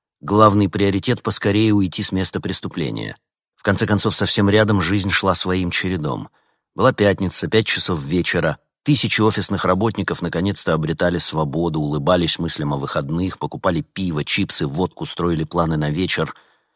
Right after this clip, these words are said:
За забором она будет в безопасности. Тогда можно будет волноваться, анализировать ситуацию, подводить итоги — планировать, что делать дальше. Её информатор был мёртв.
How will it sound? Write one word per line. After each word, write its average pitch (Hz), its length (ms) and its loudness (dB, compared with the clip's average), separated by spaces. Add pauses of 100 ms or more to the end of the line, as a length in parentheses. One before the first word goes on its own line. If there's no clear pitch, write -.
(500)
За 95 120 0
забором 107 500 6
она 95 200 2
будет 80 260 -2
в 78 60 -10
безопасности. - 800 -4 (360)
Тогда 98 320 6
можно 90 260 4
будет 85 220 0
волноваться, 87 720 4
анализировать 90 600 0
ситуацию, 101 760 2
подводить 78 540 -4
итоги — 98 420 0 (440)
планировать, 101 580 2
что - 240 0
делать 85 340 -2
дальше. 65 480 -4 (1080)
Её 85 360 -2
информатор 78 720 -2 (240)
был 80 240 -6
мёртв. 73 560 -6